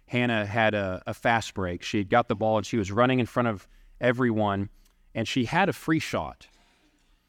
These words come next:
And I was just like, "Well, she's, this is gonna be a really cool finish to this play." But you know what she did in, in that moment? She passed the ball.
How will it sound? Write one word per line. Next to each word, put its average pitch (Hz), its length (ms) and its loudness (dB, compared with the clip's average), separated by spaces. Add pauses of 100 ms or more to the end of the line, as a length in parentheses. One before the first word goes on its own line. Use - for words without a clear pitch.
(800)
And 113 120 -2
I 120 80 4
was 120 180 0
just - 220 -6
like, 98 160 -2
"Well, 147 140 2
she's, - 380 -6 (320)
this 127 200 -4
is 123 100 -4
gonna 120 160 0
be 113 120 2
a 113 40 2
really 123 240 2
cool 120 220 -2
finish 135 420 -2
to 117 140 -10
this 104 180 -6
play." 113 480 -4 (140)
But 147 100 -2
you 175 80 2
know 202 80 2
what 185 140 0
she 156 180 -2
did 139 220 0
in, 160 240 2
in 156 120 -2
that 127 140 2
moment? 131 420 -2 (440)
She - 200 -4
passed - 540 -4
the 123 80 -4
ball. 117 400 0